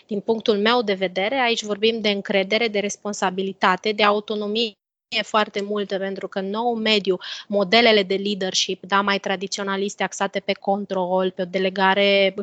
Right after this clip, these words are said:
clară, pe, um, obiective, să zic așa, smart și foarte, foarte de la A la B, foarte precise, tranziționează în zona asta agilă despre care zic și oamenii lucrează în mai multe medii și, um,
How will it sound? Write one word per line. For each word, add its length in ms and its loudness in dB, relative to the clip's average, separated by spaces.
clară, 720 4
pe, 420 0
um, 720 -4
obiective, 680 0
să 160 -2
zic 220 -2
așa, 240 -2
smart 540 0
și 160 0
foarte, 380 -2
foarte 640 -2
de 140 4
la 220 6
A 60 8
la 140 6
B, 80 -10
foarte 380 -4
precise, 560 -4
tranziționează 840 2
în 80 -4
zona 280 -2
asta 200 -4
agilă 380 -2
despre 380 -8
care 320 -2
zic 340 -8
și 200 -2
oamenii 380 -2
lucrează 460 0
în 80 -4
mai 140 0
multe 300 -4
medii 360 -4
și, 300 -2
um, 680 0